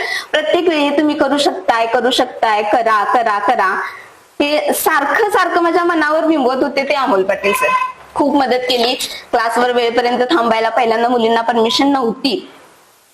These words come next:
पण नंतर मेन्सच्या कालावधीत बारा पर्यंत आम्ही थांबत होतो, काहीच बोलले नाहीत सर, दिली होती सरांनी परमिशन. खूप सपोर्ट केला आणि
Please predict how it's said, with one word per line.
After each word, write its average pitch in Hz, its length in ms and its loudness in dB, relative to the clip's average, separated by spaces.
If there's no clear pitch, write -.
पण 233 120 0
नंतर 226 320 0
मेन्सच्या 240 420 0
कालावधीत 220 500 0
बारा 233 200 2
पर्यंत 240 280 0
आम्ही 247 180 0
थांबत 285 320 0
होतो, 202 200 0
काहीच 220 320 0
बोलले 220 240 2
नाहीत 214 220 2
सर, 220 160 0
दिली 220 300 2
होती 226 200 -2
सरांनी 214 320 2
परमिशन. 202 500 2
खूप 302 200 0
सपोर्ट 247 360 0
केला 240 340 0
आणि 269 500 0